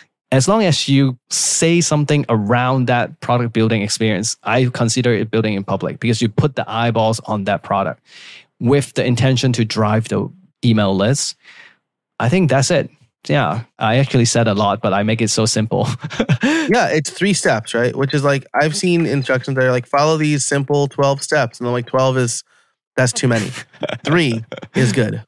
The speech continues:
Speaker 2: Find a product you already have signals for that people might be interested in. For me, it's gonna be my book, right? This is something I wanna write by the end of the year.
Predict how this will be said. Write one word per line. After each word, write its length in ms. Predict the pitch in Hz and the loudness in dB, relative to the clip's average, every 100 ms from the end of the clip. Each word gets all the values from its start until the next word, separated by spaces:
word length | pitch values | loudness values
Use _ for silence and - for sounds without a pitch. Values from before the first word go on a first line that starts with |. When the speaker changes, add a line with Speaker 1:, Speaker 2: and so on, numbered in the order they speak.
| - | -4
Speaker 2:
Find 180 | 123 151 | 0 2
a 60 | |
product 480 | 151 151 147 147 - | 2 2 2 0 -2
you 100 | 135 | 0
already 280 | 120 120 127 | 2 2 2
have 180 | 127 123 | 0 0
signals 340 | 139 127 117 | -2 0 -2
for 180 | - 120 | 0 0
that 140 | 117 | 0
people 260 | 113 117 117 | -2 -2 0
might 200 | 117 113 | 0 -2
be 140 | 113 | -4
interested 420 | 107 - 113 - | -6 -6 -6 -6
in. 200 | - - 120 _ _ _ _ _ | -8 -14 -18 _ _ _ _ _
For 200 | 143 131 | 0 4
me, 300 | 143 160 175 | 4 4 2
it's 240 | 123 135 | 0 -2
gonna 200 | 131 127 | 0 2
be 120 | 127 | 2
my 160 | 120 117 | 2 0
book, 380 | 101 65 - - _ _ | -2 -8 -16 -20 _ _
right? 240 | - 107 - - | -6 -4 -4 -4
This 240 | 110 110 | -4 -2
is 100 | 113 | -2
something 280 | 120 113 113 | -2 0 -2
I 40 | |
wanna 260 | 110 117 131 | 0 2 2
write 180 | 135 131 | 2 0
by 100 | 127 | 0
the 120 | 123 | 0
end 100 | 120 | 0
of 60 | |
the 80 | 110 | -2
year. 360 | 131 160 151 | 0 2 2